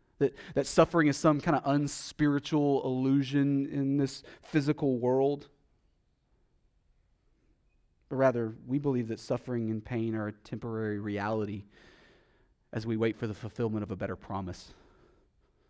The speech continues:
See, the Christian's worldview does not ignore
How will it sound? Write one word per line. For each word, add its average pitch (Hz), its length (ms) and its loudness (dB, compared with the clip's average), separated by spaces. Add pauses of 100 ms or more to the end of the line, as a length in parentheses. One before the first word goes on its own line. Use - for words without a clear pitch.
(2250)
See, 151 100 -4
the 143 80 0
Christian's 170 580 2
worldview 131 580 4
does 127 180 0
not 135 260 2
ignore 120 640 2